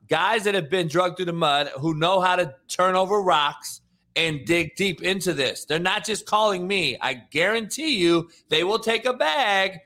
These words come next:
to one of their partners and find out, "Hey, dog, I need to know what happened to this cat in ninth grade. You were with them."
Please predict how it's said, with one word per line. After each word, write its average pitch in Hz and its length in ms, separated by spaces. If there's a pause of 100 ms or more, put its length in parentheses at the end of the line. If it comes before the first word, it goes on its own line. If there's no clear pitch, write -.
(280)
to 208 140
one 185 220
of 214 120
their 233 100
partners 208 640
and 175 160
find 208 340
out, 220 340
"Hey, 214 140
dog, 190 380
I 185 80
need 220 140
to 190 80
know 190 180
what 175 100
happened 175 300
to 165 80
this 165 160
cat 160 260
in 139 80
ninth 147 300
grade. 156 320
You 165 140
were 151 80
with 170 260
them." 87 160